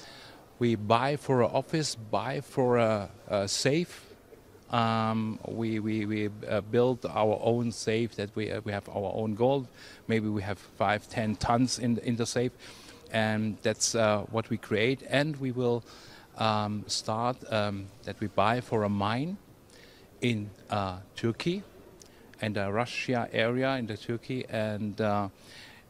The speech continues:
this, by the way, uh, this gold was coming out there.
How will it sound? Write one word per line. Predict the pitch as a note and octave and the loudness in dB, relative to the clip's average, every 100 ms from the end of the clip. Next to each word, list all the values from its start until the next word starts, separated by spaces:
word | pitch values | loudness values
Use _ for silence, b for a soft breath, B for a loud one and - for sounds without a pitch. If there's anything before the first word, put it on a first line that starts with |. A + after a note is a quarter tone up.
| - - G2+ | -20 -8 2
this, | C3 - | 2 2
by | A#2 G#2 D3+ | 2 4 4
the | |
way, | C3+ A#2+ C3 C#3 | 2 2 2 -2
uh, | - A#2+ A2+ A2 A2+ | -2 0 0 -4 -4
this | C3+ - - - - B2 | -4 -4 -12 -18 -10 2
gold | A2+ C3 C3 | 4 4 2
was | A#2+ | -4
coming | - A#2 A#2 G#2+ | -4 -2 -2 0
out | A#2 G#2+ | -2 0
there. | G#2 A2 A#2+ | 2 4 2